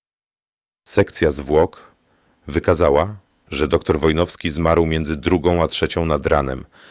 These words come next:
dziesiątego kwietnia dwa tysiące dwudziestego drugiego roku, dwa dni przed odkryciem jego ciała. Przyczyną śmierci były liczne, precyzyjne rany zadane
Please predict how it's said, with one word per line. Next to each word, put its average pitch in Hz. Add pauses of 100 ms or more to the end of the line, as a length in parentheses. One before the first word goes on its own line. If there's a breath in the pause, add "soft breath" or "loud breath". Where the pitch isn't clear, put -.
(240 loud breath)
dziesiątego 80
kwietnia 80 (380 soft breath)
dwa 76
tysiące 85
dwudziestego 71
drugiego 73
roku, - (480 loud breath)
dwa 76
dni 78
przed -
odkryciem 76
jego 71
ciała. 60 (580 soft breath)
Przyczyną 82
śmierci 82 (340 soft breath)
były 73
liczne, 78 (160)
precyzyjne 76
rany 73 (340 loud breath)
zadane 73